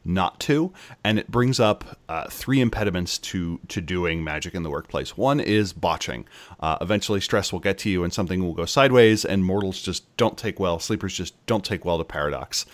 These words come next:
Uh, the second is resonance. So now it's a game system.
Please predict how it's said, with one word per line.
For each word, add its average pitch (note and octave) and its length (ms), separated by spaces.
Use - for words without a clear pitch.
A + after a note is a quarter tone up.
Uh, E2+ 160
the G2 100
second A#2+ 420
is C3+ 180
resonance. G#2+ 640
So D#2+ 300
now F#2 220
it's - 120
a G2 60
game C#3 260
system. A#2 500